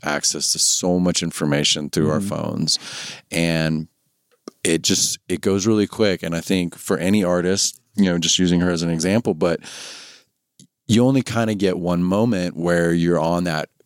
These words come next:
Speaker 1: first time, you know, big rise. And I think you have to make the most of it and, and go, f-, go for it as much as you can to, to try and g-, gain as many fans as you can.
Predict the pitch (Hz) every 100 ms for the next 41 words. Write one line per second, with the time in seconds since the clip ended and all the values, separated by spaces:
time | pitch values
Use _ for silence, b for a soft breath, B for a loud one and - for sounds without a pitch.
0 | _ - - - 107 - 104 95 92 90
1 | 85 _ - 90 80 76 71 87 76 80
2 | 85 87 - 76 - - 90 87 87 -
3 | 92 101 - 101 101 101 87 85 - 104
4 | 107 143 135 85 85 85 82 - 80 78
5 | 76 85 - - 87 82 - 90 87 87
6 | 80 82 - 78 - 101 98 90 87 82
7 | B B B B - 101 95 - - 104
8 | - 107 101 95 87 - _ _ _ _
9 | _ _ _ _ _ - 101 98 90 90
10 | 107 107 107 107 95 92 87 - 87 87
11 | 85 78 80 - 78 73 73